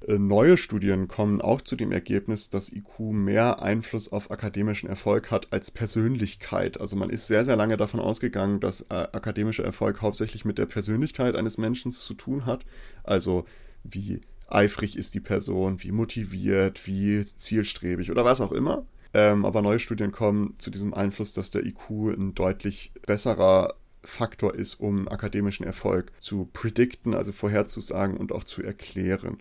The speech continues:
Aber wie gesagt, das ist jetzt so eine neue Erkenntnis,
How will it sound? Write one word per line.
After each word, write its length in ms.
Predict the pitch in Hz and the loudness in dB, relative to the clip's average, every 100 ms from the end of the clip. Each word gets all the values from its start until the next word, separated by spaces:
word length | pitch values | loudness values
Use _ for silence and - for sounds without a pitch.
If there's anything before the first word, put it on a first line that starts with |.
| - | 2
Aber 520 | 104 107 107 104 - - | 6 6 6 4 2 -6
wie 180 | - - | -16 -12
gesagt, 400 | 98 98 92 - - | -6 0 0 -2 -8
das 180 | 90 | -8
ist 120 | - - | -8 -6
jetzt 200 | 98 - | -6 -6
so 80 | |
eine 240 | 90 90 95 | -4 -4 -2
neue 220 | 95 98 | 0 2
Erkenntnis, 720 | 92 - 98 92 92 87 - | 2 0 -2 -2 -4 -6 -6